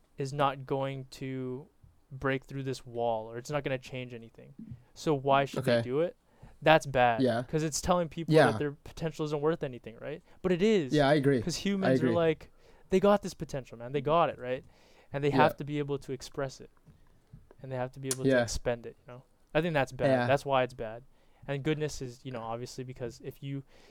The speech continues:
Speaker 1: if you're able to have a say in something, if you're able to change something in a small way, then that's at
Speaker 2: Mm-hmm.
Speaker 1: least saying that you have, your potential is worth something. And that's good.
Speaker 2: Yeah, I think, I think goodness,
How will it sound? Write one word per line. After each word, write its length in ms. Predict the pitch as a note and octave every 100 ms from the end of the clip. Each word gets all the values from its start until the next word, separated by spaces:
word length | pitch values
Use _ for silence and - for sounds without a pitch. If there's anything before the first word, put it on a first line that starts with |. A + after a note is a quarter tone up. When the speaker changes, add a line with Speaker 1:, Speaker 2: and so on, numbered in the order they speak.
| _
Speaker 1:
if 120 | - C#3+
you're 100 | D3
able 280 | C#3+ C#3+
to 100 | C#3
have 120 | C#3 C3
a 40 |
say 260 | - C3+ C3+
in 100 | C3
something, 440 | C3+ B2+ C3+ C3+
if 160 | B2+ C3
you're 120 | C3
able 200 | C3 C3
to 300 | - A#2+ C3 _ - -
change 320 | D#3+ D3+ C3+
something 320 | C3 B2 A#2
in 60 | A#2
a 60 |
small 320 | A2+ C#3 B2+ A2
way, 280 | A2 C#3+ - _ _ _ -
then 120 | C3+
that's 220 | C#3 D3
at 80 | D3+
Speaker 2:
Mm-hmm. 100 | B2+
Speaker 1:
least 220 | A#2+ - -
saying 340 | B2+ B2+ B2
that 240 | A#2 A2+
you 140 | C3 C3
have, 300 | B2 B2 A#2+ - - - _ _ _ _ -
your 140 | C#3+
potential 640 | D3 D3 D3 C3+ C#3 C#3 -
is 340 | C3 B2 A#2
worth 260 | B2+ B2 A2+
something. 460 | - A#2 - C3 - - - _ _ - -
And 120 | C#3
that's 160 | B2+ -
good. 220 | A#2 C3+ - - _ _ _ _ - -
Speaker 2:
Yeah, 300 | - D#3 C#3
I 100 | C#3+
think, 520 | E3+ - E3 D3 - -
I 100 | D3
think 260 | D3 D#3 B2
goodness, 840 | C#3+ C3 C3 B2 - - -